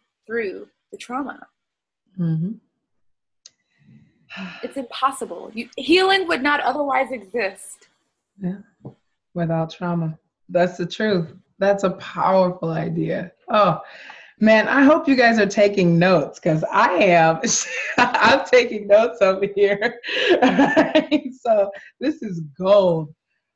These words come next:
Speaker 2: Whew, wow. Thank you so much, Danielle. This is beautiful. Um, those distinctions are really,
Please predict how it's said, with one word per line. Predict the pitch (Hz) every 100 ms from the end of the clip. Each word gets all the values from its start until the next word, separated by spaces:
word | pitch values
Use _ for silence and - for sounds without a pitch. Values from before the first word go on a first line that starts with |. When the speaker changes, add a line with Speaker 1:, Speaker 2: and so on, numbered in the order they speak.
| _ _ _
Speaker 2:
Whew, | 349 392 370 202 - -
wow. | 302 208 208 180 175 -
Thank | 277 285
you | 240
so | - 214 214
much, | 196 170 175
Danielle. | 165 165 165 160
This | 160 214
is | _ 151
beautiful. | 175 170 170 165 - - - _ _ _ _ _
Um, | 180 175 165 165 160 160 262
those | 180 175
distinctions | 175 - 175 170 165
are | 156 147
really, | 156 156 147 151